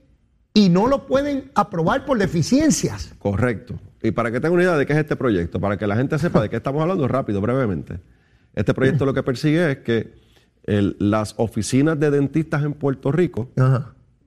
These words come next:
Speaker 2: por obligación, el dueño,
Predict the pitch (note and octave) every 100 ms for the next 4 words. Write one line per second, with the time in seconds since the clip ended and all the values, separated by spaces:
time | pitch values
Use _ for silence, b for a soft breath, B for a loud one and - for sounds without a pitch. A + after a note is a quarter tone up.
0 | - A#2 A#2 A2+ A#2 A#2 A2 A2 E3 D#3+
1 | B2 B2+ - _ A#2+ A2+ G2+ F#2+ C#3 D#3
2 | D#3+ G2+ F2